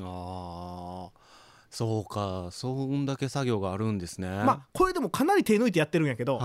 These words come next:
Speaker 1: <laughs>
Speaker 2: な-、の話は言ってへんかな。手抜いてやってんねんけど、あの、やっぱりかかんのよ。
Speaker 1: はいはいはい。
Speaker 2: だから、その何年かに一回にしてみたり、
Speaker 1: うん。うんうん。
Speaker 2: えーと、四月から放送したやつを今度また九月から逆転してみたりとかって、
Speaker 1: はいはいはい。
Speaker 2: いろいろやってんねんけど、
Speaker 1: はい。
Speaker 2: やっ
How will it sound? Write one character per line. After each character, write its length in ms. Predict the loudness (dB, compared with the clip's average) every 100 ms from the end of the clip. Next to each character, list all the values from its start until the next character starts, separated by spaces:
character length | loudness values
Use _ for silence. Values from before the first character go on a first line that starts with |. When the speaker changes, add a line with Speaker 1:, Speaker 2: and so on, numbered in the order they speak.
| 2
Speaker 1:
<laughs> 80 | 2
Speaker 2:
な-、 120 | 0 2 4
の 140 | 6
話 280 | 6 4 2
は 100 | 2
言 120 | 4
っ 20 | 6
て 100 | 6
へ 40 |
ん 40 |
か 80 | 4
な。 80 | 4
手 140 | 4
抜 80 | 4
い 20 |
て 80 | 4
や 60 | 4
っ 20 |
て 100 | 4
ん 20 |
ね 60 | 2
ん 40 |
け 60 | 4
ど、 220 | 4 2 -6 -20 -20 _ -4 4
あ 180 | 4 6
の、 280 | 6 6 4 0 -8 -8 _ _ _ _ -2
や 100 | 2
っ 20 |
ぱ 80 | 2
り 60 |
か 140 | 2 2
か 120 | 2
ん 80 | 2
の 80 |
よ。 160 | 0 0
Speaker 1:
は 140 | 0 0
い 40 |
は 160 | 0 -4
い 40 |
は 160 | -2 0
い。 20 |
Speaker 2:
だ 100 | 0
か 140 | 2
ら、 320 | 4 4 2
そ 120 | 2 4
の 100 | 6
何 100 | 6
年 160 | 6
か 80 | 4
に 120 | 2
一 60 | 0
回 260 | 4 4
に 80 | 4
し 100 | 4
て 100 | 6
み 120 | 6
た 140 | 4 2
り、 220 | 2 2
Speaker 1:
う 20 |
ん。 40 | 2
う 20 |
ん 40 |
う 0 | 2
ん。 280 | 0 0 0
Speaker 2:
え 100 | 0
ー 40 |
と、 80 | 2
四 140 | 4
月 200 | 4 4
か 80 | 2
ら 80 | 2
放 140 | 4
送 120 | 4 4
し 40 |
た 60 | 2
や 40 |
つ 40 |
を 40 | 2
今 100 | 2
度 60 |
ま 80 | 2
た 80 | 2
九 100 | 2
月 220 | 2 2
か 80 | -2
ら 60 | 2
逆 180 | 2
転 160 | 4 2
し 60 | 4
て 80 |
み 80 | 4
た 100 | 6
り 60 | 6
と 100 | 4
か 80 | 4
っ 20 |
て、 60 |
Speaker 1:
は 60 | 2
い 0 |
は 40 | 0
い 20 |
は 220 | 0 4
い。 40 |
Speaker 2:
い 20 | 6
ろ 180 | 6
い 40 | 6
ろ 180 | 4 4
や 100 | 2
っ 100 | 2
て 140 | 2
ん 60 | 2
ね 60 |
ん 40 | 0
け 80 |
ど、 120 | 0 2
Speaker 1:
は 120 | 2
い。 100 | 4
Speaker 2:
や 120 | 4
っ 80 | 4